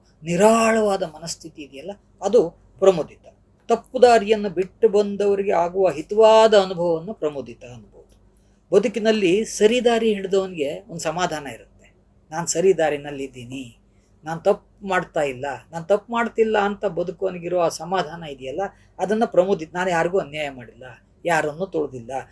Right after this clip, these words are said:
ಯಾರನ್ನೂ ದಿಕ್ಕು ತಪ್ಪಿಸಿಲ್ಲ, ಯಾರು, ಯಾರಿಗೂ ಕೂಡ ನೋವುಂಟು ಮಾಡಿಲ್ಲ, ಯಾರನ್ನೂ ನಾನು ತಿರಸ್ಕರಿಸಿಲ್ಲ, ಯಾರಿಗೂ ಕೇಡು ಮಾಡಿಲ್ಲ,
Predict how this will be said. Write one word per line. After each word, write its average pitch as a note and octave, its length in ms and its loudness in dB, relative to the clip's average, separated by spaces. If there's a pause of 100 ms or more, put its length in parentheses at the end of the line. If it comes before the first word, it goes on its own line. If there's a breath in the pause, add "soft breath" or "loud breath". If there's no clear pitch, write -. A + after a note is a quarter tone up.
(160 soft breath)
ಯಾರನ್ನೂ F3 420 2
ದಿಕ್ಕು - 340 -14
ತಪ್ಪಿಸಿಲ್ಲ, C3 440 -10 (360 soft breath)
ಯಾರು, F3+ 340 2
ಯಾರಿಗೂ E3 440 -2
ಕೂಡ E3+ 200 -8
ನೋವುಂಟು F3+ 540 -6
ಮಾಡಿಲ್ಲ, B2+ 400 -16 (540)
ಯಾರನ್ನೂ F#3+ 500 -2
ನಾನು D#3+ 320 -12
ತಿರಸ್ಕರಿಸಿಲ್ಲ, D3 1040 -2 (480)
ಯಾರಿಗೂ F#3+ 360 0
ಕೇಡು F3 340 -2
ಮಾಡಿಲ್ಲ, B2+ 380 -12